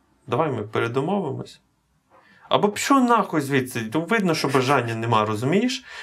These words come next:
Ну, коли питання таке стоїть, ну, реально бісить. Оце от ми домовлялися, не-не-не, людина ним, все, ну, у вас не спільна ціль.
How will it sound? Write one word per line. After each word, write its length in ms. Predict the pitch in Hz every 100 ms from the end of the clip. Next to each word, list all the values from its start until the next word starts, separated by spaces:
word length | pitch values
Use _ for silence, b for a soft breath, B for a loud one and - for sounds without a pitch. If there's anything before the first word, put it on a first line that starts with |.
| B
Ну, 120 | 170 170
коли 180 | 214
питання 500 | 220 208 220 202 165
таке 300 | 160 - 185
стоїть, 440 | 156 - 165 208 -
ну, 100 | 170
реально 320 | 196 185 135
бісить. 560 | 131 151 110 - - - B B B B B _
Оце 260 | 131 131 160
от 160 | 143
ми 180 | 185 202
домовлялися, 840 | 165 160 156 170 208 202 170 151 151
не-не-не, 720 | 147 202 170 147 156 196 190 B B
людина 440 | 131 147 185 190 160
ним, 260 | 160 156
все, 220 | 151 - 165
ну, 240 | 123 113
у 20 |
вас 260 | 139 151 -
не 80 | 147
спільна 420 | - 156 139 127
ціль. 320 | 123 123